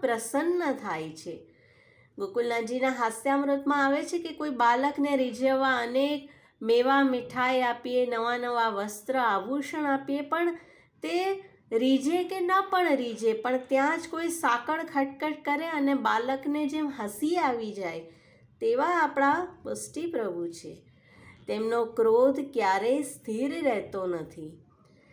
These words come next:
જેમને પોતાના સંબંધી ગણે છે, તેમના વચનો સત્ય કરે છે.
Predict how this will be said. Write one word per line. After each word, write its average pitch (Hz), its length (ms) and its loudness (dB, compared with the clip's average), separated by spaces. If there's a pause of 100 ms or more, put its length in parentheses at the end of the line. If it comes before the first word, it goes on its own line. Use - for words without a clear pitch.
(260)
જેમને 294 380 0
પોતાના 349 540 0
સંબંધી 262 840 2
ગણે 233 400 4
છે, 294 320 -4
તેમના 233 460 -4
વચનો 220 960 -2 (320)
સત્ય 214 600 -6
કરે 170 340 -2
છે. 160 340 -18